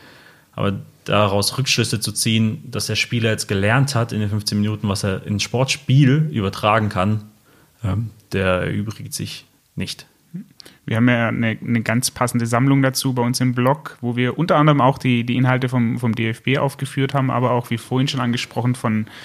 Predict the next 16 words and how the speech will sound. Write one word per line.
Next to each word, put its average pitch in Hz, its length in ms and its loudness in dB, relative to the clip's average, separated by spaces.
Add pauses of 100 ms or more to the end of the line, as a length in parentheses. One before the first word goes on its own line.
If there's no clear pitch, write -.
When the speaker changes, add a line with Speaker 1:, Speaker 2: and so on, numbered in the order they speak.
(200)
Speaker 2:
von 117 180 -2
R 117 120 2
B 120 460 2
Salzburg, 123 760 2
von 120 140 -2
Freiburg. 123 760 2
Wir 123 60 0
haben 123 100 2
den 120 120 0
Taktikblog 131 580 -2
verlinkt, 123 640 0
ähm, 113 360 -4
und 127 220 2
unsere 151 300 4
entsprechenden 123 600 0
Trainingsformen, 120 880 0